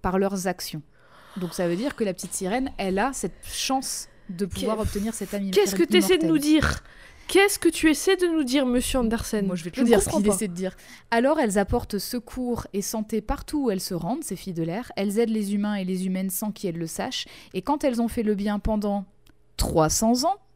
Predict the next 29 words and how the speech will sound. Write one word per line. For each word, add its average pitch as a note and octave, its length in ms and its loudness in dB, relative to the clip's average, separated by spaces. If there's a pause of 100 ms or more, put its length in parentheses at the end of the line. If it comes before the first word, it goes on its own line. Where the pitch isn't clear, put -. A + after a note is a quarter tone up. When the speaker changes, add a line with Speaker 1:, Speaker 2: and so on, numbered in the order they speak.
(520)
Speaker 1:
alors A#3 480 0
elles F#3+ 120 -2
reçoivent A3 460 -4
leur E3+ 140 0
âme, G#3 240 -2
leur G3 240 0
âme A#3 120 2
immortelle. F#3 500 0
Il B3 120 -2
aime C4+ 120 0
bien D4 120 -2
le D4 60 -8
chiffre - 300 -4
trois G#3 160 -2
cents, G3+ 160 -6
je - 80 -10
sais - 80 -8
pas A3+ 100 -4
pourquoi. - 300 -8
Speaker 2:
Ouais. A#3 260 2 (320)
<laughs> - 340 -2
Speaker 1:
Comme F#4 180 2
ces D#4 180 2
filles C#4 180 -2
de A3 100 2
l'air, A3 400 0
la F#3+ 160 0
petite - 320 -4
sirène G#3 380 0